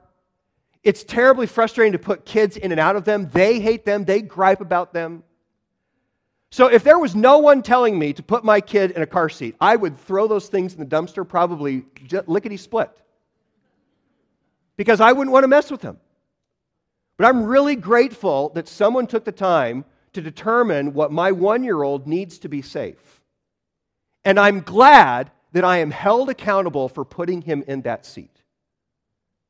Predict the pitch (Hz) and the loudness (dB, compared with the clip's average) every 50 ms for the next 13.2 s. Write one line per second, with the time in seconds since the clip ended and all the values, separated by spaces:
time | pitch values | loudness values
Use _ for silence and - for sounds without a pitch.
0 | _ _ _ _ - 190 208 220 208 202 190 170 143 131 117 104 _ _ - 214 | _ _ _ _ 0 0 0 2 0 -2 -2 -2 -4 -10 -20 -20 _ _ -2 -2
1 | 240 240 208 - - 143 117 98 92 69 _ _ _ _ _ _ _ _ _ _ | -2 -2 -4 -8 -12 -12 -12 -12 -14 -18 _ _ _ _ _ _ _ _ _ _
2 | _ _ _ _ _ _ _ _ _ _ _ _ _ _ _ _ _ _ _ _ | _ _ _ _ _ _ _ _ _ _ _ _ _ _ _ _ _ _ _ _
3 | _ _ _ _ - 202 214 214 214 208 - - - 247 220 208 254 294 247 143 | _ _ _ _ 0 2 2 2 0 -2 0 2 4 4 4 6 6 6 6 4
4 | - - - - - - _ _ _ _ _ _ _ _ _ _ _ _ _ _ | 2 -4 -18 -18 -20 -20 _ _ _ _ _ _ _ _ _ _ _ _ _ _
5 | - 208 180 190 147 160 220 262 277 311 294 277 285 285 254 180 190 214 240 262 | -2 -2 0 0 4 6 6 6 6 6 6 6 6 6 4 2 -2 0 0 -2
6 | 247 226 - 247 233 233 247 247 247 254 269 262 - - _ _ _ _ _ - | -4 -2 0 2 2 4 2 2 -2 -6 -10 -12 -14 -20 _ _ _ _ _ 2
7 | 185 226 254 254 247 247 262 - - 185 180 170 175 190 196 214 233 254 226 240 | 4 4 6 6 6 6 6 4 2 -2 0 4 4 6 6 6 4 2 0 -2
8 | 220 - - 254 247 208 131 - _ - - - - - _ _ _ _ _ _ | -6 -4 -2 0 0 0 -2 -4 _ -18 -20 -20 -20 -20 _ _ _ _ _ _
9 | _ _ _ _ _ _ _ _ _ _ _ _ _ _ _ _ _ _ _ _ | _ _ _ _ _ _ _ _ _ _ _ _ _ _ _ _ _ _ _ _
10 | _ _ - 220 220 208 208 220 220 180 214 233 254 247 - 240 226 226 240 262 | _ _ -2 -2 0 2 0 0 2 2 2 2 2 2 2 2 2 2 2 2
11 | 254 262 254 220 180 151 170 180 180 190 240 262 - - - 254 262 247 - 175 | 2 2 2 2 2 0 0 0 0 0 0 0 0 2 2 2 2 0 -2 -4
12 | 160 165 156 151 170 160 127 - 180 185 190 190 185 - 156 131 160 160 156 139 | -4 -2 -2 -4 -6 -10 -6 -4 -2 0 0 -2 -4 -8 -10 -8 -6 -4 -4 -4
13 | - - _ _ | -6 -10 _ _